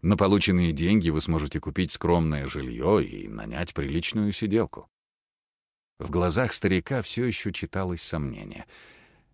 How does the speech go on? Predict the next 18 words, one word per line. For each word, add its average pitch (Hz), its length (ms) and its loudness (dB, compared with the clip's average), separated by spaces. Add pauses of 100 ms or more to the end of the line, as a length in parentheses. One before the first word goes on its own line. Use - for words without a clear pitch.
(140)
Тогда 139 300 4
профессор 160 600 6
предъявил 120 640 6
главный 95 600 4
козырь. - 460 -4 (1800)
«Я 110 320 6
не 110 140 6
сказал 101 380 4
вам 92 220 4
главного. 78 600 0 (1080)
Одним 107 300 6
из 98 100 6
участников 101 640 2
эксперимента 98 680 2
будет 95 380 2
тот 117 200 4
самый 95 380 2
водитель. 62 500 -4